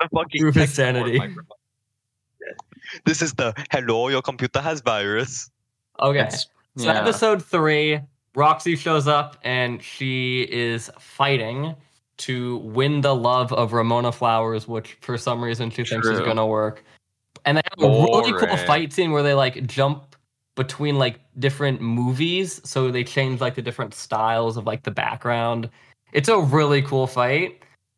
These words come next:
Speaker 3: Mm-hmm.
Speaker 2: And then you have the first, like, humanizing
Speaker 1: This is an
Speaker 2: backs-
Speaker 1: anime, right? This is, like, this is,
Speaker 3: It's
Speaker 1: like,
Speaker 3: an anime.
Speaker 2: Yeah, it's
Speaker 1: animated?
Speaker 2: all anime.
Speaker 3: It's anime. Yeah.
Speaker 2: So, and then
Speaker 1: Interesting.
Speaker 2: w-, you have, like, the first of, like, the, uh,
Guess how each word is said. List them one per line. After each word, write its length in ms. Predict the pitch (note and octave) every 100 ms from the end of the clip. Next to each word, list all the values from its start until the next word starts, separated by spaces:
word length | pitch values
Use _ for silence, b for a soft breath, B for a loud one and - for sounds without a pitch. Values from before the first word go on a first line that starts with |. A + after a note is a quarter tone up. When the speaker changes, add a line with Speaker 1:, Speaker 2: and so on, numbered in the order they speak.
| _ _ _
Speaker 3:
Mm-hmm. 320 | A#2+ A2+ G#2+ G#2 -
Speaker 2:
And 180 | C#3+ E3
then 140 | F3+
you 80 | F3
have 220 | F3+ A3
the 80 | F#3
first, 560 | - F3 G3 - - -
like, 480 | C#3+ A#2+ A2 - _ _ _ _ _ _ _
humanizing 580 | - - F3+ F#3 F#3 F3 E3
Speaker 1:
This 100 | D3+
is 60 |
an 140 | A#3 - -
Speaker 2:
backs- 320 | C3+ B2 C#3+
Speaker 1:
anime, 180 | F2+ E2+
right? 200 | G2 C3
This 100 | B2+
is, 100 | C3
like, 140 | C#3 B2 - _ -
this 80 | A#2
is, 40 |
Speaker 3:
It's 60 | B2
Speaker 1:
like, 80 | C3
Speaker 3:
an 60 |
anime. 220 | B2 A2+ G#2+
Speaker 2:
Yeah, 140 | A#2+ C3+
it's 100 | D#3
Speaker 1:
animated? 20 |
Speaker 2:
all 160 | C#3
anime. 240 | A2 A2+ A2
Speaker 3:
It's 100 | G2+
anime. 280 | B2+ B2 G2+
Yeah. 440 | F#2+ G#2 _ G#2 F#2+
Speaker 2:
So, 380 | F3+ E3 D#3 -
and 120 | E3
then 120 | F3+ F3+
Speaker 1:
Interesting. 300 | E3 - E2
Speaker 2:
w-, 200 | C#3 D3
you 120 | E3
have, 200 | G3 F#3
like, 400 | F#3 D#3+ - -
the 120 | D3
first 360 | C#3+ F3 D#3 E3
of, 120 | C#3+
like, 280 | C#3+ C3+ C#3
the, 200 | C3+ B2+
uh, 320 | A#2+ A2+